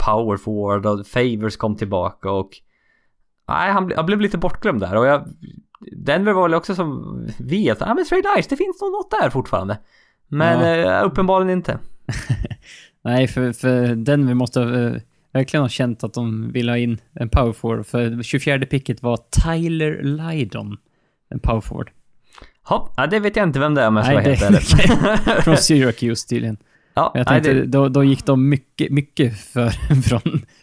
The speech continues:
Speaker 2: för power forwards då.
Speaker 1: Mm.
Speaker 2: De ville väl försöka kasta ut Kent Frid kanske.
Speaker 1: Ja,
Speaker 2: Den, den
Speaker 1: ja.
Speaker 2: eviga.
Speaker 1: Den eviga. Han har ett par år kvar faktiskt.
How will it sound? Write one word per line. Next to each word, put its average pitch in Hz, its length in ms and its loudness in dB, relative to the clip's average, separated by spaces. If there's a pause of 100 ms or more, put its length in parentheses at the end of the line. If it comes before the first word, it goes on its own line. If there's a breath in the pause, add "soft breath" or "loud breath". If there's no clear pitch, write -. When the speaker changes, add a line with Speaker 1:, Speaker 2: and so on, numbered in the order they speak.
(120)
Speaker 2:
för 139 60 -2
power 127 280 2
forwards 110 440 -6
då. 117 180 -4 (140)
Speaker 1:
Mm. 113 460 -4
Speaker 2:
De 120 100 -4
ville 120 180 0
väl 113 180 -2
försöka 117 200 -8
kasta - 400 -6
ut - 280 -8
Kent 110 220 -8
Frid 117 320 -10
kanske. - 240 -14 (1300 loud breath)
Speaker 1:
Ja, 104 160 -4
Speaker 2:
Den, 113 160 -6
den 107 300 -2
Speaker 1:
ja. 120 80 0
Speaker 2:
eviga. 117 300 -2 (560 loud breath)
Speaker 1:
Den 117 160 -4
eviga. 113 440 0 (220 soft breath)
Han 135 100 -2
har 165 60 2
ett 175 60 -4
par 160 120 2
år 147 160 0
kvar 117 180 2
faktiskt. 95 360 0